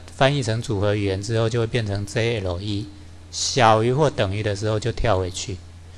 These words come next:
啊，那如果大于的就不会跳回去了，就直接往下面执行。啊，那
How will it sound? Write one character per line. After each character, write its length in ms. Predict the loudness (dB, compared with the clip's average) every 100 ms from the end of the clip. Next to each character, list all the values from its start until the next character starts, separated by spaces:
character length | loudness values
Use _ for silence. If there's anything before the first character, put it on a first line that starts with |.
| -18 -18 -18 -10 -4
啊， 180 | -4 0
那 120 | 2
如 140 | 4
果 220 | 6 4 2 -8 6
大 220 | 8 8
于 120 | 4
的 200 | 2 0 -4 -14 -16 -4
就 100 | -2
不 140 | 2
会 80 | 2
跳 160 | 4 4
回 100 | 2
去 160 | -2 -2
了， 100 | -2
就 140 | -4
直 160 | -4 -4
接 120 | 0
往 160 | 0 0
下 200 | -2 -2
面 180 | -2
执 180 | -6 -6
行。 220 | -6 -6 -10 -18 -18 -18 -18 -14 -10
啊， 100 | -10 -10 -16 -16 -18 -16 -6
那 260 | -2 -2